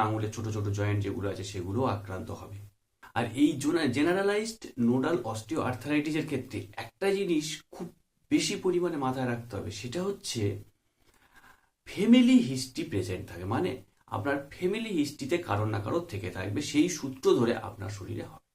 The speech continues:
এই লক্ষণটা কিন্তু খুব বেশি পরিমাণে প্রকাশ পাবে, আর এটা থাকবেই। জেনারেলাইজড অস্টিওআর্থ্রাইটিস, নোডাল অস্টিওআর্থ্রাইটিসের ক্ষেত্রে এই ফ্যামিলি হিস্ট্রিটা কিন্তু একেবারে থাকতেই হবে।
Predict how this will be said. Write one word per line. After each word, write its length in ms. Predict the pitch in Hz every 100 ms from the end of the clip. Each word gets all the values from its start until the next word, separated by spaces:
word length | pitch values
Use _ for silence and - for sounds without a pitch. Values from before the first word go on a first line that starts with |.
| _ _ _ - - - -
এই 220 | 127 180 202
লক্ষণটা 480 | 160 160 139 117 107
কিন্তু 340 | 98 95 - 87 -
খুব 120 | - - _
বেশি 240 | 131 131 123
পরিমাণে 460 | 98 95 101 165 262 -
প্রকাশ 240 | - 104 -
পাবে, 180 | - - _ _
আর 60 | 123
এটা 100 | 135 180 -
থাকবেই। 420 | 135 123 135 120 - - -
জেনারেলাইজড 560 | 120 139 147 175 - - _ _ _ _ -
অস্টিওআর্থ্রাইটিস, 1040 | 104 107 - 143 123 113 - 120 120 120 117
নোডাল 200 | 127 135 113
অস্টিওআর্থ্রাইটিসের 600 | 107 110 98 101 101 98
ক্ষেত্রে 220 | 101 - -
এই 60 | 110 -
ফ্যামিলি 300 | 156 208 214
হিস্ট্রিটা 420 | 165 143 123 113
কিন্তু 300 | 107 104 113 - - 104
একেবারে 320 | 120 117 117 -
থাকতেই 440 | 110 104 - 117 113
হবে। 220 | -